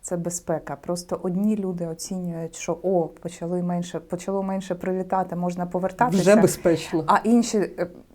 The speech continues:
Speaker 1: кажуть, "Ні-ні-ні, ще прилітає, там, можливо, не до нас, а до сусідів, проте до нас теж може прилетіти, ще небезпечно".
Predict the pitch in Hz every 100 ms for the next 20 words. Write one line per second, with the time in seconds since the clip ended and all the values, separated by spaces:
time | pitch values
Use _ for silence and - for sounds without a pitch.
0 | - - 196 208 220 240 247 226 196 180
1 | 180 - - _ - 226 220 208 214 240
2 | 262 214 208 180 180 185 180 202 196 196
3 | 185 185 196 214 214 175 175 180 180 -
4 | 233 208 - 165 190 185 180 185 - 190
5 | 185 180 170 170 165 165 165 233 233 165
6 | - 180 175 175 - 151 -